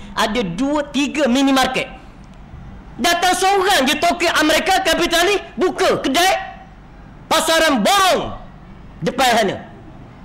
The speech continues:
Tak kemampu keras terus minimarket kita. Ya. Dia boleh jual beras berapa murah sebab dia jual dalam volume yang banyak, kuantiti yang banyak. Lepas tu dia ambil pula daripada negara dia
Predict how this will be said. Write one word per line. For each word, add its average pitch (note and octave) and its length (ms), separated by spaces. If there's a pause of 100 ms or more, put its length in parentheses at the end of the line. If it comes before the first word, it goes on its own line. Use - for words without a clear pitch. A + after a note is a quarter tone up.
(160)
Tak - 160
kemampu A#3+ 400
keras B3 240
terus A#3 240
minimarket G#3+ 480
kita. G3+ 260
Ya. G#2 160 (1500)
Dia G#3 240
boleh A#3 240
jual A#3 240
beras A3 240
berapa G#3+ 320
murah C#4 320
sebab A#3 240
dia C4 80
jual C4 240
dalam A3 480
volume A3+ 480
yang A3+ 240
banyak, D#4+ 240 (720)
kuantiti B3+ 560
yang B3 160
banyak. E4+ 240 (320)
Lepas B3 160
tu D4+ 160
dia B3+ 160
ambil A3 160
pula C4+ 240
daripada C4 480
negara C#4+ 400
dia F#4 240